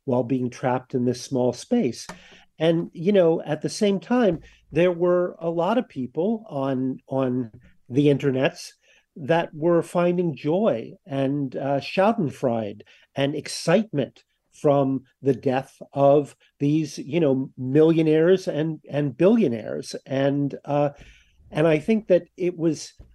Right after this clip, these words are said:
that was really disgusting to me. I mean, I don't care. Yes, we have too many billionaires and, you know, not at paying two hundred and fifty thousand dollars a pop for a, uh,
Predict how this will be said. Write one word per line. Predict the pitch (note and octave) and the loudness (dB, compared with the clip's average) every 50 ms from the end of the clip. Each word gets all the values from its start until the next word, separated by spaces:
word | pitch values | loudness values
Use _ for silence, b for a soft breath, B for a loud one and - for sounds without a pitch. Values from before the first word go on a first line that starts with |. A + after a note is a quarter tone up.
| _ _ _ _ _ _ | _ _ _ _ _ _
that | - D#3+ - G#3+ A3+ B3+ | -16 -4 -4 -2 0 0
was | B3+ - - A3 | -2 -2 -2 -4
really | G#3 G3+ G3 - | -4 -4 -4 -6
disgusting | - D#3+ - - - A#3 A#3+ - - - D4 C#4+ A#3+ | -8 -12 -12 -8 -4 -4 -4 -4 -4 -2 -2 -2 -2
to | - E3 | -2 0
me. | D3+ C3+ B2 | 0 0 2
I | C3+ D3+ | 2 0
mean, | F3 F3+ F#3 F#3+ | 2 2 0 0
I | F#3 F#3+ | 2 2
don't | A#3 B3 A3+ - | 2 2 0 -2
care. | - - - A#3 A#3+ B3 G#3+ | -8 -2 0 2 2 2 2
Yes, | D3+ C#3+ G#3 A#3+ A#3 - - - E3+ | 0 -2 -2 -2 -2 -4 -6 -12 -8
we | E3+ F#3 F#3 | -2 2 2
have | F3+ D#3 - - - _ | 2 2 0 -8 -20 _
too | - - A3 | -10 -8 -6
many | G3+ G3 G#3 G3+ G#3 G#3 F#3+ F3 - _ _ _ b b b b b b _ _ _ | -2 -2 -2 -2 -2 -4 -6 -8 -14 _ _ _ b b b b b b _ _ _
billionaires | - G3 A3 B3+ A3 A3+ F#3+ D3+ C3+ B2+ B2+ C3 C3+ B2 - | 2 2 2 4 2 2 2 2 2 2 2 0 0 0 -2
and, | - C#3+ D3 D#3 D3+ D3 - _ _ | -4 -2 -4 -4 -4 -6 -10 _ _
you | G#3+ F3 F3 D#3 F#3 | -8 -8 0 0 4
know, | F#3 F#3 F3+ F3+ F3+ _ _ b b b b b | 6 6 4 4 0 _ _ b b b b b
not | - D3+ F#3+ A3 G#3+ | 0 2 2 4 4
at | G#3+ F#3 F3+ - _ | 2 0 -2 -4 _
paying | - G#3 G#3+ A3 A3 A3 G3+ - | -2 2 2 2 2 0 -2 -6
two | - - A#3 G#3+ | -6 -6 -6 -2
hundred | F#3 G3+ G3+ G#3 G3+ F#3+ | -2 -2 0 0 -2 -2
and | F#3+ - | -4 -4
fifty | - G#3 F#3+ - F#3 F3 | -4 -6 -6 -6 -10 -2
thousand | - F#3+ F#3 G3 F#3 E3+ F3+ E3+ | 2 4 4 4 4 2 0 0
dollars | F3 F#3+ G3 F#3+ F#3+ F3+ F3+ F3 | 2 2 2 2 2 0 -2 -6
a | |
pop | D3+ - G#3 A3 G#3 G#3+ - - | -10 -6 -4 -2 -2 -4 -4 -10
for | - E3+ F3 F3 F3 | -4 -2 2 4 4
a, | F3 E3+ E3 E3 E3 | 4 4 4 2 0
uh, | E3 D#3+ D#3+ D#3 | 0 -2 -2 -4